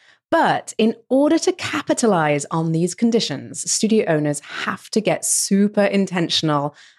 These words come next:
about establishing themselves as a brand, a brand that helps clients to distinguish you from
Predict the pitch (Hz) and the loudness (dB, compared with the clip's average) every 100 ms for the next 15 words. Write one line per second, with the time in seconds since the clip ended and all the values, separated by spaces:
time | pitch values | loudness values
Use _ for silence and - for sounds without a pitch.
0 | - 165 151 165 - - 156 156 165 - | -4 0 0 0 -2 0 -2 0 0 2
1 | 185 190 190 202 202 - 147 143 143 147 | 0 0 -2 -2 -2 -2 0 0 -2 -4
2 | - 160 151 143 - 156 156 220 170 139 | -6 -4 -2 -2 -2 -4 0 2 2 -2
3 | 131 - _ _ _ - 190 185 190 185 | -8 -14 _ _ _ -2 0 2 2 2
4 | 190 185 165 151 - - 180 175 - - | 2 0 0 -2 -6 -4 -4 -4 -10 -2
5 | 185 160 135 - - _ _ _ _ - | 0 0 -2 -4 -6 _ _ _ _ -2
6 | - 185 175 170 165 185 - - 294 254 | 2 2 4 2 2 0 0 2 4 4
7 | - 160 143 147 - - 220 233 202 | 0 0 -2 -4 -8 -2 2 2 0